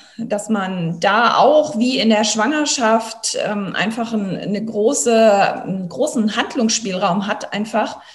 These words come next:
ähm, das ist für mich aus der praktischen Erfahrung heraus einfach wirklich, ähm, eins zu eins zu sehen. Denn Kinder, die zum Beispiel ihren Nestschutz, ähm,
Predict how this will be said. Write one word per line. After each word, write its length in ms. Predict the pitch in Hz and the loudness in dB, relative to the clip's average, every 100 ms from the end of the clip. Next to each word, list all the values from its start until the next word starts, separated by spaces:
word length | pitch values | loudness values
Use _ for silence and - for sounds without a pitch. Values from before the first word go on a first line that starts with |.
| - - - | -20 -16 -2
ähm, 400 | 220 214 208 214 | 0 0 -2 -2
das 220 | 220 - | -4 -6
ist 480 | - 214 - - - | -4 -4 -6 -8 -10
für 120 | 214 | -2
mich 500 | 220 208 330 - - - | 2 2 0 -4 -8 -4
aus 220 | - 214 - | 0 0 -2
der 100 | 190 | -4
praktischen 500 | - - - 262 226 | -2 -4 -2 -2 -2
Erfahrung 520 | - - 208 247 233 | -2 -2 -2 -2 -2
heraus 440 | 220 202 202 208 | -2 -2 0 -2
einfach 460 | - 160 226 233 226 - - - - | -2 -4 -2 -4 -6 -10 -18 -18 -4
wirklich, 720 | 202 220 226 226 220 - - | -4 -2 0 0 0 -4 -4
ähm, 600 | - 180 190 190 196 202 _ _ - | -4 -4 -4 -6 -6 -6 _ _ -8
eins 360 | - 233 254 - | -2 -2 -2 -6
zu 80 | - | -4
eins 260 | 185 202 | -4 -6
zu 100 | - | -6
sehen. 300 | 196 269 240 | -2 0 0
Denn 220 | 208 180 | -2 -4
Kinder, 360 | - 320 370 240 | -6 -6 -2 0
die 160 | 214 220 | 0 -2
zum 160 | 214 | -4
Beispiel 340 | 208 190 - 170 | -4 -4 -6 -8
ihren 280 | 190 196 | -6 -2
Nestschutz, 960 | 202 320 - - - 240 180 - - - _ - - - | -2 -2 -4 -6 -4 0 0 -2 -12 -16 _ -20 -20 -2
ähm, 580 | 202 220 220 226 220 | 2 4 6 6 4